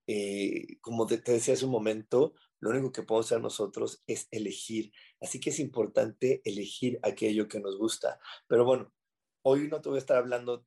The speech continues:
mucho más de eso, te voy a estar hablando de qué hacer cuando, pues, ya elegimos de manera equivocada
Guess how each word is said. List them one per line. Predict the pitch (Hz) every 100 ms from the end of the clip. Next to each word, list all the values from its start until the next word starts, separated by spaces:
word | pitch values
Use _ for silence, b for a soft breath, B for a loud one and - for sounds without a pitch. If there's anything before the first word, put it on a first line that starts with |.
| -
mucho | 120 123 -
más | 135 113
de | 113
eso, | 113 117
te |
voy | 123
a |
estar | 110 131
hablando | 117 113 120 113
de | 107
qué | -
hacer | 135 - 104 107 - _ _
cuando, | - 110 110
pues, | - 110
ya | 147
elegimos | 170 - 120 120 120 -
de | - 107
manera | 104 107
equivocada | 110 104 101 - 98 104 123